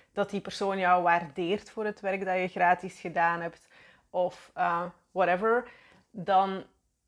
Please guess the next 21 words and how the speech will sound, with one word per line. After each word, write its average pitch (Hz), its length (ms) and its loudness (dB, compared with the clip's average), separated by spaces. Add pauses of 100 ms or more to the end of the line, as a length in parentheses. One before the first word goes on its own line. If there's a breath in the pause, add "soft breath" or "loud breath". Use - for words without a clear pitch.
(260)
ga 180 360 4
je 175 340 2 (680)
daar 170 760 -4 (320)
bitterheid 170 720 -8
over 156 260 -8
voelen. 165 280 -14
Ja, 175 240 2
en 185 60 -6
ik - 200 -16
doe 214 200 0
zoveel 185 340 -2
gratis 214 500 -4
voor - 160 -6
hen 202 200 -2
en 180 80 -6
ik 175 100 -14
krijg 220 300 -4
niet 190 120 -8
eens 185 180 -8
waardering. 202 840 0 (440 loud breath)
Ehm, 175 540 -2